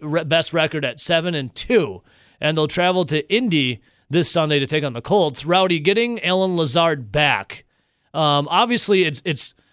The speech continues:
how big is it for the Packers? Uh, it's big, but how big is it for the Packers? They've still been good without him, you would say. I mean, they're seven and two. How big is it to get Allen Lazard back?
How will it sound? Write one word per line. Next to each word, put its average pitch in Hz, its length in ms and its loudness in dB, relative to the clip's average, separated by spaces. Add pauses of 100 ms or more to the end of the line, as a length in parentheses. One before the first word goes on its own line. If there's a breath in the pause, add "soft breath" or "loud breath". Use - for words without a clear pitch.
(120)
how 285 140 4
big 190 360 2
is 139 120 -2
it 143 200 -4
for 156 80 -4
the 139 100 -2
Packers? 101 560 -4
Uh, 196 160 0
it's 208 160 0
big, 220 320 2
but 156 140 -2
how 196 200 2
big 147 220 0
is 135 100 -4
it 123 140 -10
for 135 80 -12
the 117 80 -10
Packers? 104 460 -8
They've 185 120 2
still 269 200 2
been 165 260 0 (1040)
good 190 220 4
without 139 400 4
him, 185 160 -6 (200)
you 135 120 -6
would 123 100 -8
say. 131 320 -6 (340)
I 120 60 -16
mean, 117 80 -12
they're 104 80 -12
seven 135 280 -2
and 113 120 -8
two. 143 300 -2 (320)
How 220 100 6
big 185 300 2
is 156 100 2
it 143 120 -2
to 147 60 -4
get 156 160 -4
Allen 151 300 -2
Lazard 127 340 -4
back? 110 360 -8